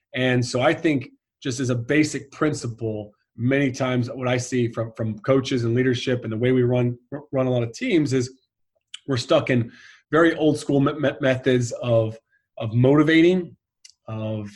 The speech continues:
of, of, you know, de-, designing our cult-,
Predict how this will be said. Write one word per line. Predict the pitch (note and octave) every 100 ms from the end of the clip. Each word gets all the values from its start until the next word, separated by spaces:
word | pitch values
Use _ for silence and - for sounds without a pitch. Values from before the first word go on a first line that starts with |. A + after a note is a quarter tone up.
| _ A#2
of, | G#2+ G#2 G2+ -
of, | A2+ G#2 _ _ _ _
you | B2
know, | G#2+
de-, | A2 A#2 D3 C#3+
designing | B2+ A#2+ G#2 A#2+ C3+ C#3+ C#3+ C3+
our | A#2 A#2
cult-, | - D3+